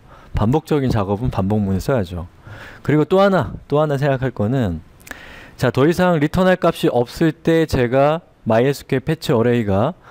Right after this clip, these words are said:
리턴하는 값이 뭐라고 했어요? 폴스예요. 자, 반복문에서, 반복문에서 while문의 괄호 안에 뭐가 들어가요? true나 false죠.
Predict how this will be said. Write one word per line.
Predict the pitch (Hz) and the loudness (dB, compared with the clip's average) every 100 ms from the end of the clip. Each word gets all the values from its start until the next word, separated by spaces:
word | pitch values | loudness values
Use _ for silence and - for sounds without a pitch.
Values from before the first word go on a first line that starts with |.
| - - - | -20 -16 -4
리턴하는 | 117 - 175 170 160 | -2 2 2 2 2
값이 | 139 120 - 156 170 - - | 0 -2 -2 0 0 -4 -4
뭐라고 | 113 127 139 | 2 4 4
했어요? | 120 - 127 190 - _ _ _ - - - - - - - - | 0 -2 -2 -2 -8 _ _ _ -20 -20 -20 -20 -20 -20 -18 -2
폴스예요. | 180 180 - 117 95 147 214 - - - - | 0 0 0 0 0 -2 -4 -14 -20 -20 -8
자, | - 120 | -2 0
반복문에서, | 120 131 175 180 165 131 110 98 143 208 - - - - - | 0 2 2 2 2 2 2 2 0 -2 -10 -20 -20 -20 -6
반복문에서 | 110 123 156 156 143 117 151 143 90 85 - - - | -2 0 0 2 2 0 2 0 -2 -8 -18 -18 -2
while문의 | 104 127 160 175 170 165 160 156 - | 4 6 6 4 2 2 0 0 -6
괄호 | - 120 156 165 | 0 4 4 4
안에 | 156 147 | 4 2
뭐가 | 123 135 | 2 2
들어가요? | 131 127 123 139 190 | 2 2 4 2 0
true나 | - 185 180 175 156 | -6 -2 0 0 0
false죠. | 180 - 110 90 | -4 -2 -4 -4